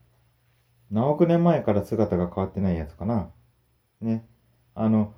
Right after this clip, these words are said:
こう、つぶつぶの卵で、そのまま乾燥した卵のそのまんまでね、何年も生きられて、水が、水、水が、こうね、えーっと、あるところにやると、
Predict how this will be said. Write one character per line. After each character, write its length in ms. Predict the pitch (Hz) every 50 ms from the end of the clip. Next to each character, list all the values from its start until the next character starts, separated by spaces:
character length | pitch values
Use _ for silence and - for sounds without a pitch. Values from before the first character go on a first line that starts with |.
| _ _ _ _ _ _ _ _ _ _ _ _ _
こ 80 | - 107
う、 40 | -
つ 100 | - 127
ぶ 100 | 123 123
つ 80 | - 123
ぶ 140 | 123 120
の 140 | 107 101 98
卵 420 | 90 - 113 113 110 101 101 101 101
で、 160 | 113 107 98
そ 120 | - 120
の 60 | 117
ま 120 | 120 117 117
ま 80 | 113 -
乾 180 | 131 131 131
燥 220 | 127 - 143 139 127
し 60 | -
た 140 | - 135 127
卵 360 | - 135 127 131 127 113 110
の 80 | 104 104
そ 140 | - - 123
の 80 | 127
ま 140 | 123 123 123
ん 100 | 123 123
ま 100 | 123 120
で 100 | 107 104
ね、 160 | 98 101 104
何 240 | 104 110 117 117 113
年 160 | 107 101 92
も 300 | 92 90 90 85 87 - - - _ _ _ _ _ _ _ _ _ -
生 80 | - 90
き 140 | - 98
ら 140 | 95 95 92
れ 80 | 90 87
て、 180 | 90 107 104
水 320 | 104 113 117 117 120 135 131
が、 240 | 139 135 131 131 - - _ _ _ _ _ _ _ _ _ _ _ _ _ _ _ _ _ _ _ _ _
水、 320 | - - - 147 135 - -
水 320 | - - 127 123 127 139 139
が、 340 | 156 156 156 - - - _ _ _
こ 240 | - 107 104 101 101
う 40 |
ね、 280 | 104 113 120 120 117 - _ _ _ _ _ _ _ _ _ _ _ _ _ _ _ _ _ _ _ _ _ _ _ _ _ _ _ _ _ _ _ _ _ _ _ _ _ _ -
え 140 | - 110 107
ー 80 | 107 -
っ 40 |
と、 340 | - 113 104 101 98 98 - -
あ 80 | 131
る 100 | 127 117
と 120 | 113 117 -
こ 100 | - 110
ろ 120 | 110 107
に 280 | 104 101 98 104 - - -
や 100 | 110 120
る 120 | 131 139
と、 380 | - 185 185 185 170 - -